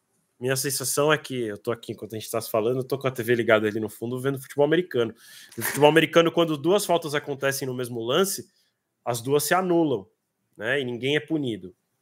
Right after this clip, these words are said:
É... Deveria ter acontecido algo semelhante a isso hoje. Os comissários foram extremamente mal. É... teve um outro lance também na corrida que acho que foi o Albon, forçou alguém pra fora da pista, que eles não puniram. Foi logo no começo da corrida.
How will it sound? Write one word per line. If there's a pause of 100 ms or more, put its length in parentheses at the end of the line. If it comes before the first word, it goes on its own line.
(580)
É... (320)
Deveria
ter
acontecido
algo
semelhante
a
isso
hoje. (360)
Os
comissários
foram
extremamente
mal. (460)
É...
teve
um
outro
lance
também
na
corrida
que
acho
que
foi
o
Albon,
forçou
alguém
pra
fora
da
pista,
que
eles
não
puniram. (240)
Foi
logo
no
começo
da
corrida.